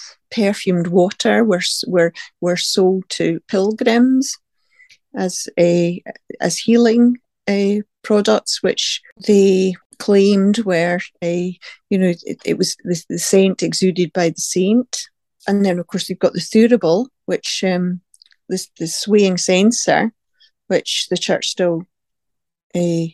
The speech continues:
uses. And if you were a pilgrim travelling a long distance to,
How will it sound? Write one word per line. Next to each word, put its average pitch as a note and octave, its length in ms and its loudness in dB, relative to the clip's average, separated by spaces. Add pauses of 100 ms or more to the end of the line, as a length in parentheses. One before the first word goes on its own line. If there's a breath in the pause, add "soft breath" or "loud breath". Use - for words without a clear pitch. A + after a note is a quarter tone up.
(720)
uses. G3+ 600 0 (1040 soft breath)
And F#3 480 0
if - 260 -6
you F#3+ 440 -2 (200)
were F3+ 360 2
a F3+ 160 -6
pilgrim G#3+ 600 0
travelling F#3+ 440 -6
a F#3 80 -2
long F#3 340 -2
distance F3+ 800 -4
to, F3+ 580 -2